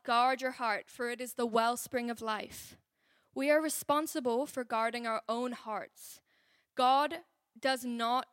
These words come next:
guard our hearts for us. He protects us and he leads us, but we have a choice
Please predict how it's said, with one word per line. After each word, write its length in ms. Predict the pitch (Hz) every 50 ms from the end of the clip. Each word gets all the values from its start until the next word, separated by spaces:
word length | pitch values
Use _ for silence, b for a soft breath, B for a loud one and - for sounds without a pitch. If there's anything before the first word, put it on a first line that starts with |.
| _ _ _ _ _ _ -
guard 260 | 233 226 226 233 240
our 140 | 233 220 214
hearts 340 | 214 214 214 208 - - -
for 380 | - - 208 202 208 214 226
us. 320 | 254 294 339 330 - - -
He 160 | _ - 285
protects 540 | - - 254 - - 220 226 240 - - -
us 260 | 302 311 339 349 -
and 160 | - 240 240
he 160 | 220 240 240 226
leads 400 | 220 214 220 220 240 233 - 311
us, 340 | 320 339 370 359 - - - -
but 180 | 262 208 226
we 180 | 226 254 269 269
have 180 | 269 302 269
a 40 | 262
choice 400 | 247 - - 254 240 226 220 -